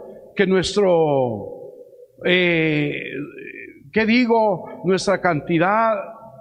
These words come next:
de sociabilizar con las personas sea menos,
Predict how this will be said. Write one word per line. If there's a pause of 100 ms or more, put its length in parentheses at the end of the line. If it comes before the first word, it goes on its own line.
(300)
de
sociabilizar
con
las
personas
sea
menos,